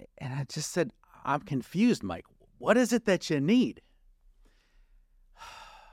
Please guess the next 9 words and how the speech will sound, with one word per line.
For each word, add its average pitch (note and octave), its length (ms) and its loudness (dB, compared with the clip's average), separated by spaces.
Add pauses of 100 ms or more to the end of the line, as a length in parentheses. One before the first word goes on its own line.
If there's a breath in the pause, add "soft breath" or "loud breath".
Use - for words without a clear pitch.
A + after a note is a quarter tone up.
(380 loud breath)
"We E3+ 140 0
just A3+ 280 -2
aren't A3+ 200 4
growing." D#3 480 0 (1300)
And D3+ 100 -6
I D#3+ 40 -2
said, - 220 -4
"I, A#3+ 100 -6 (160)
I, A#3+ 180 4